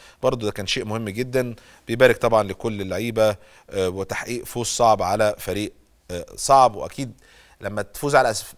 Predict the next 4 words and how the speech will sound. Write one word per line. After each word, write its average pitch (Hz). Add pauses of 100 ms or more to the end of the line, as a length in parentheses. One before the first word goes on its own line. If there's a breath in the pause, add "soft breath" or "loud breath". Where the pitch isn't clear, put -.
أسبانيا 170
بيبقى 123 (560)
الفرحة 139 (500)
دبل 113